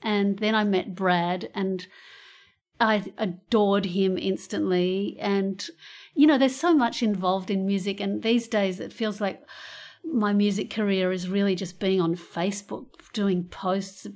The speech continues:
on Instagram and trying to, like, get people to shows. And it feels like m-, a lot of music is just about admin <laughs> these days. But it was so delicious to go to Nashville and just go, "I am just here to make music, and I've got people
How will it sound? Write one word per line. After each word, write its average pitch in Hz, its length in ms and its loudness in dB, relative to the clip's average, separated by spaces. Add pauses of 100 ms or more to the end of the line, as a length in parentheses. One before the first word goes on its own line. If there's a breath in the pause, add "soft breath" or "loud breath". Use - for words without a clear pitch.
(240)
on 190 120 -4
Instagram 190 760 0
and 214 120 -6
trying 196 280 0
to, 175 200 -2
like, 220 300 -4
get - 240 -2
people 202 300 -4
to - 80 -6
shows. 190 580 0
And 185 180 0 (480 loud breath)
it 233 140 -2
feels 247 300 2
like 208 320 -4
m-, 226 480 -4
a 226 100 0
lot 208 240 2
of 208 140 -4
music 190 360 -2
is 180 220 -8
just 190 200 -10
about 170 260 -8 (100)
admin 190 580 0
<laughs> - 0 -
these 240 280 4
days. 240 400 10 (400 loud breath)
But 262 100 0
it 269 60 -2
was 262 200 2
so 277 360 4
delicious 214 680 0
to - 120 -10
go 208 180 2
to 208 80 -2
Nashville 202 720 -2
and 185 140 -4
just 185 200 -6
go, 185 220 -4
"I 214 120 -2
am 185 200 -4
just 185 460 -6
here 180 320 -4
to 185 180 -8
make 175 260 -4
music, 180 480 -2
and 190 160 -4
I've 180 180 -6
got - 260 -8
people 180 480 -6